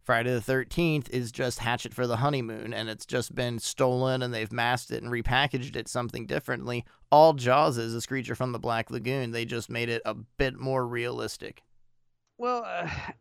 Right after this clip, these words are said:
Speaker 2: and I think Creature kind of gets thrown by the wayside a lot because Creature isn't particularly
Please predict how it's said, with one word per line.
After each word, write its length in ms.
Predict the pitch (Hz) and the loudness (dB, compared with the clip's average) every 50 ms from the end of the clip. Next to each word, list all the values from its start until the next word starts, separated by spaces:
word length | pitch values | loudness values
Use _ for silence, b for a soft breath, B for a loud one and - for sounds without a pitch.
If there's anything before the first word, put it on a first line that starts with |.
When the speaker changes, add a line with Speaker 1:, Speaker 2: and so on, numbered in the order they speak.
| _ - | _ -10
Speaker 2:
and 260 | - 190 190 185 190 | -2 0 2 4 4
I 80 | 185 170 | 4 2
think 280 | - - 226 220 202 | 4 4 2 2 2
Creature 420 | - - 180 180 170 - - 165 143 | 2 2 2 2 4 4 4 4 6
kind 220 | - 160 147 147 | 6 6 6 6
of 100 | 147 139 | 6 6
gets 200 | 143 139 127 - | 4 2 0 2
thrown 240 | - 156 139 139 139 | 4 4 6 6 6
by 140 | 127 135 123 | 6 6 6
the 80 | 123 | 8
wayside 340 | 117 123 127 123 - 151 127 | 6 6 6 6 6 6 8
a 60 | 123 | 8
lot 240 | 120 123 131 131 - | 10 10 8 8 6
because 440 | - 120 - 139 139 127 127 - - b b b b b b b | 4 0 4 6 6 6 6 4 -4 b b b b b b b
Creature 500 | b - - 220 254 269 - - 294 262 | b -2 2 4 4 4 6 6 6 6
isn't 380 | 208 175 185 185 - 202 185 160 | 8 10 8 10 10 8 6 6
particularly 960 | - 165 135 - - 165 170 165 - - 165 156 143 147 143 139 135 110 | 4 2 2 4 6 6 6 6 6 4 4 6 6 6 4 4 2 0